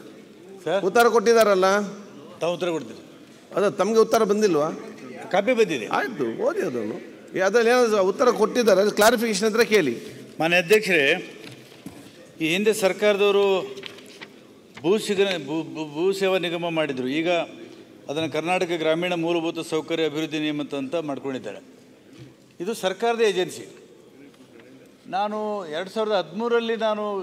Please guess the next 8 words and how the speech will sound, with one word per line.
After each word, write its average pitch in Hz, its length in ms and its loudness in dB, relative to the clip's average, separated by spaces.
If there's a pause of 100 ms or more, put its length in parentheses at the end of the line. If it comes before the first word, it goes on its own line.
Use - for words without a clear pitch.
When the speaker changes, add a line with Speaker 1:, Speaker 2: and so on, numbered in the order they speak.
(240)
Speaker 1:
ಶಾಸಕನಾಗಿದ್ದಾಗ 185 800 -4 (140)
ಕೊಟ್ಟಂಥ 170 360 -6 (140)
ಕೆಲಸಗಳು 156 360 -6 (180)
ಇವತ್ತು 180 260 -8 (100)
ಕೂಡ 160 100 -4 (140)
ಪೂರ್ತಿಯಾಗಿಲ್ಲ. 131 500 -8 (920)
ತದನಂತರ 226 480 -2 (100)
ಬಂದಂಥ 214 300 -4